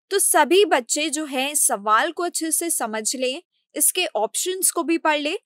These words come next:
और जो भी आपको सही जवाब लगता है उसे आप अपनी नोटबुक में नोट कर लें। तब तक हम यहाँ पर वीडियो को थोड़ी देर के लिए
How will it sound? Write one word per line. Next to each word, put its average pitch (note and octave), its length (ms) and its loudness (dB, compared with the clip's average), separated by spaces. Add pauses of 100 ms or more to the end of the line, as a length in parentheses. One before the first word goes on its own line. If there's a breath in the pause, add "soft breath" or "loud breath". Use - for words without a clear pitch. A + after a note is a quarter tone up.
(380)
और C4+ 380 4
जो A#3 220 -4
भी E4 160 0
आपको F#4 320 -2
सही B3+ 340 -4
जवाब C4 400 2
लगता A3+ 360 -2
है E4+ 180 2
उसे D4+ 240 -2
आप A#3 180 -2
अपनी E4 280 -6
नोटबुक G3+ 500 -6
में G4 120 -2
नोट A#3+ 300 -4
कर G#3 180 -2
लें। E3 260 -6 (220)
तब D#4+ 200 6
तक A#4+ 180 2
हम G#4 180 2
यहाँ D#4 380 4
पर F#4+ 140 6
वीडियो C4 340 -2
को F4+ 180 0
थोड़ी C4+ 300 -2
देर A#3 200 4
के C4 140 -4
लिए E4 140 2